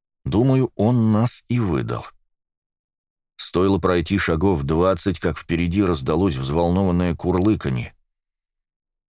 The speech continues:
Бес замер. Вокруг лишь трава столь высокая, что дальше пары саженей ничего не увидеть.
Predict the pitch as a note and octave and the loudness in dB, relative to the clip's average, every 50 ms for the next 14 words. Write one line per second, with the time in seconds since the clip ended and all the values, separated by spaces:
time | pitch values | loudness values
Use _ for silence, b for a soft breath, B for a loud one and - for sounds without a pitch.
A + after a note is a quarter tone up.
0 | _ _ - C#2+ E2+ G2 G2 F#2 F#2 F#2+ A2 D2+ B1+ C2 C2 - - _ _ _ | _ _ -4 -2 -2 -2 -2 -4 -2 -2 -2 -2 -2 -4 -6 -8 -14 _ _ _
1 | _ _ _ _ _ _ _ _ _ _ _ _ _ - D#2+ E2 E2 G2 G2+ G#2 | _ _ _ _ _ _ _ _ _ _ _ _ _ -2 -2 0 2 2 2 2
2 | E2+ E2+ F2 F2+ E2+ - - - F2+ G2 G#2 G#2 G2 E2+ - - F2 F2 F2+ F2 | 2 2 0 0 0 -2 -4 -2 -2 0 0 0 -2 -2 -2 -2 0 0 0 0
3 | - - A2+ G2 F2 D#2 D2 - - D2+ F#2 F2+ - - D#2 - G2 F#2+ F#2 E2 | 0 -2 -2 -2 -2 -4 -4 -6 -4 -2 -2 -2 -2 -4 -4 -2 0 0 0 0
4 | - E2+ F2 F2+ G#2+ F#2+ F2 D2+ D2 D2+ D#2+ D#2+ - - F#2 F#2+ G2+ G#2 G2 G2+ | 0 -2 0 0 0 0 0 0 0 0 -2 -2 -2 -2 0 0 2 2 2 2
5 | G#2+ A2 A#2 A#2 A2+ F#2 C2+ B1 - - - | 2 2 2 2 0 0 -2 -4 -8 -10 -14